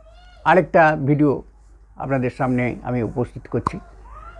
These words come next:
অর্থাৎ আমাদের প্রার্থনা, এই প্রার্থনাটা আমাদের কীরকম হওয়া উচিত?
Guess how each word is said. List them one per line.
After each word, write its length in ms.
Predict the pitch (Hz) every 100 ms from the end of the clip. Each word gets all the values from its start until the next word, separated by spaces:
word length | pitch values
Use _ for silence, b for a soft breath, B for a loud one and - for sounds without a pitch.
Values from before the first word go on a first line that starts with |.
| - 1077 880 640 659 659 659 640 - - - - - - - - - - - - - - - - - -
অর্থাৎ 380 | 160 214 185 185 - _ _ _ - -
আমাদের 420 | 151 185 185 185 - -
প্রার্থনা, 480 | 202 - - 156 - - _ _ _ _ _ _ _ _ - -
এই 100 | 151
প্রার্থনাটা 840 | - 170 175 - 226 220 214 214
আমাদের 580 | - 175 180 170 175 - _ - - - - - - - - -
কীরকম 320 | 233 233 180
হওয়া 280 | 98 110 98
উচিত? 220 | 82 -